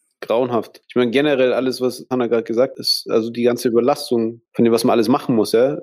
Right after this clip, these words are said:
Also allein was für ein Kind Smartphone für ein Stressfaktor sein muss, so im Vergleich zu was wir hatten.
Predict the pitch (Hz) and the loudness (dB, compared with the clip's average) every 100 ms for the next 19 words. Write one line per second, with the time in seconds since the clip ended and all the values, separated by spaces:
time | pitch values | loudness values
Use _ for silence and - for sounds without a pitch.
0 | - 113 110 120 120 131 127 120 - - | -2 0 2 2 2 2 0 -2 -8 -8
1 | 120 117 113 - 147 156 156 _ - 127 | -2 -2 -2 -2 0 -2 -8 _ -6 0
2 | 123 135 127 120 117 117 - 131 135 - | 0 0 -2 -2 -2 -4 -2 -2 -2 -6
3 | - _ _ - 113 - 110 107 110 107 | -16 _ _ -6 -4 0 2 2 0 -2
4 | 104 - - 107 107 113 113 113 113 107 | -4 -4 -2 -2 0 0 0 0 -2 -2
5 | 120 120 113 - | 0 -2 -2 -10